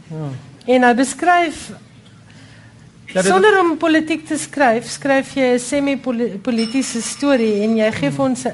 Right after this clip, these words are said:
Speaker 2: insig in, in iets van die siege wat
Speaker 1: Hmm.
Speaker 2: daartoe gelei het dat in,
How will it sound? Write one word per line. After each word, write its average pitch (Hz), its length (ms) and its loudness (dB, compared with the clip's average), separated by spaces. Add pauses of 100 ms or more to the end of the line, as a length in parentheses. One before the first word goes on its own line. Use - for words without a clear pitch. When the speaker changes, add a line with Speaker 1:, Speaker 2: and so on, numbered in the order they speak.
(140)
Speaker 2:
insig 285 500 -2
in, 214 360 -2 (440)
in 240 240 0
iets 294 180 -4
van 311 160 -2
die 285 100 0
siege 277 520 -2
wat 190 280 -2
Speaker 1:
Hmm. 151 160 -10
Speaker 2:
daartoe 196 360 -2
gelei 208 460 0
het 208 120 -2
dat 190 240 -2
in, 196 120 -6